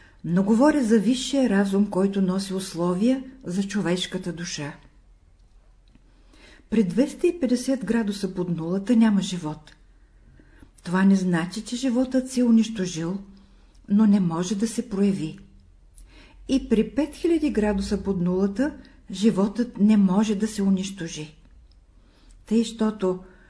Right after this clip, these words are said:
под думата разумно начало ние разбираме любовта, която носи живот. Тази любов е наречена Божия любов. Обаче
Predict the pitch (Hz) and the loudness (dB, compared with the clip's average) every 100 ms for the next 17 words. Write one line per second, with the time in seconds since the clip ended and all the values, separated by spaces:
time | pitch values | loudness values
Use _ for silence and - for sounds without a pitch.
0 | - - - 214 - 226 214 214 208 196 | -20 -20 -4 -2 2 4 4 2 2 0
1 | 196 185 190 180 180 185 202 226 226 226 | 2 0 0 0 0 4 6 6 4 0
2 | 240 254 262 - - - - - - 185 | 0 0 -2 -6 -16 -20 -20 -20 -4 4
3 | 202 254 240 185 156 208 190 180 175 170 | 6 6 4 -2 0 0 2 0 -2 -4
4 | 160 175 180 175 - 175 202 240 - - | -2 -2 0 -4 -4 -4 -4 -4 -10 -20
5 | - _ _ - - - 196 214 220 196 | -20 _ _ -20 -20 -2 0 0 0 0
6 | 185 190 - 185 170 175 147 147 - - | 0 -4 -6 -6 -4 -6 -6 -10 -14 -20
7 | - - _ - - _ _ _ _ _ | -20 -20 _ -20 -20 _ _ _ _ _
8 | - _ 180 175 254 269 - 175 170 - | -20 _ -2 0 0 -2 -4 -6 -6 -14
9 | - _ _ _ 208 185 170 175 196 208 | -20 _ _ _ -4 0 0 -2 -2 0
10 | 196 196 - 160 147 156 196 196 208 185 | 2 2 0 -4 -4 -4 -2 -2 0 -2
11 | 185 147 151 - - - - - _ _ | -4 -6 -10 -18 -20 -20 -20 -20 _ _
12 | - _ - _ - - - - - 190 | -20 _ -20 _ -20 -20 -20 -12 -6 -2
13 | 208 254 - 175 | -2 -2 -4 -6